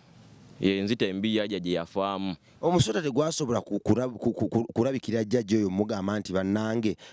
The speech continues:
Speaker 2: bakuteza akabi kaakano."
Speaker 1: Ate awo nange kye neewuuza, nti nange kye bw'olaba mu, mu paati tu twagamba,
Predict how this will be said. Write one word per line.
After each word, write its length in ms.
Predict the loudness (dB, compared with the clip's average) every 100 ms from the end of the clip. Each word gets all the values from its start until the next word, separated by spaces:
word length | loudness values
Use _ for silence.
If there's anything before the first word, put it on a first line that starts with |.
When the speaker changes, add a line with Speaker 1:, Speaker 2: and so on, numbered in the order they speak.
| -4
Speaker 2:
bakuteza 600 | 4 4 4 0 0 0
akabi 240 | -2 -4 -2
kaakano." 440 | -2 -2 -6 -6 -10 _
Speaker 1:
Ate 200 | -6 -2
awo 100 | -2
nange 220 | -2 -4 -4
kye 140 | -4
neewuuza, 500 | -2 -2 0 2 2
nti 120 | 0 -6
nange 160 | -6
kye 100 | -2
bw'olaba 240 | 0 0 -2
mu, 160 | -8 -6
mu 140 | -4
paati 300 | 2 0 0 -16
tu 60 |
twagamba, 640 | -4 -4 -2 -4 -6 -8